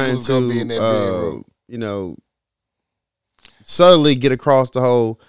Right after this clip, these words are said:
Speaker 1: postmortem shit.
Speaker 2: Yeah.
Speaker 1: And, uh,
Speaker 2: Which is a real thing.
Speaker 1: It
Speaker 2: and
Speaker 1: is.
Speaker 2: it needs to be addressed.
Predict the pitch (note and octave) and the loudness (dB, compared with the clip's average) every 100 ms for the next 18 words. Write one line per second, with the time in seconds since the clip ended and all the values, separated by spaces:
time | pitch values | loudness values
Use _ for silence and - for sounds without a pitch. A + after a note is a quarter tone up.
0 | _ _ _ C3 B2+ B2 A#2 A#2 A2+ C3 | _ _ _ -4 -4 -2 -2 -2 -4 -6
1 | B2+ A2 _ _ B2+ A#2+ F#2 - - - | -6 -6 _ _ -8 -6 -6 -10 -20 -6
2 | C#3 C#3+ C#3 C3 B2 A#2 _ _ _ - | 0 2 4 2 0 -4 _ _ _ 0
3 | A#2+ A#2 G#2+ G2+ F#2 - _ _ _ _ | 2 4 2 0 -2 -6 _ _ _ _
4 | _ _ _ _ G3+ G#3+ B3 A3+ A#3 A3+ | _ _ _ _ -2 0 0 2 4 4
5 | A3+ G3 F#3+ F#3+ - F3+ G3 F3+ F3+ F3+ | 4 -2 -2 -6 -10 -2 2 4 4 0
6 | D#3+ E3 E3+ D3+ D3 E3 D3 C#3+ D3 D3 | -2 -4 -4 -8 -4 -4 -4 -6 -6 -6
7 | - | -10